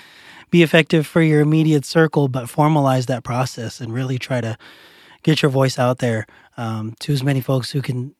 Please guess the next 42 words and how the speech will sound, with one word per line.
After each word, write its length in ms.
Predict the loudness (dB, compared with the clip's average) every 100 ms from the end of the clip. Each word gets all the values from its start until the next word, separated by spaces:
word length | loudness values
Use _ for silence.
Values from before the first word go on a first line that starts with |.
| -6 -2
who, 120 | 0
and 340 | 2 2 4 4
decision 460 | 4 4 2 2
makers, 500 | 0 -2 -2 -6 -8 _
the 140 | -6 -2
key 180 | 0
point 220 | 0 0 0
here, 100 | -2
decision 540 | -4 0 0 0 -2
makers 500 | -4 -4 -6 -6 -8 _ -20 -4
who 100 | -2
can 160 | 0 0
actually 240 | -2 -6
do 180 | -4 -4
something 360 | -4 -8 -8
about 280 | -8 -8 -10
it. 40 | -10
You 100 | -6
know, 140 | -4
when 100 | -4
you 100 | 0
get 140 | 2 4
into 160 | 2 -2 -20 -20 -8 4
an 80 | 6
argument 400 | 8 6 6 6
with 100 | 6
your 120 | 8
uncle 260 | 6 6
on 160 | 4 6
Facebook 480 | 6 4 6 4 6
<laughs> 0 |
about 520 | 4 4 2 2 2
whether 240 | 4 4 2
or 40 |
not 280 | 2 -2 0
educators 440 | 0 2 2 2
should 140 | 0 2
be 140 | 2
armed, 320 | 4 4 2
look, 140 | 2 2
that's 200 | 0 4
not, 300 | 4 4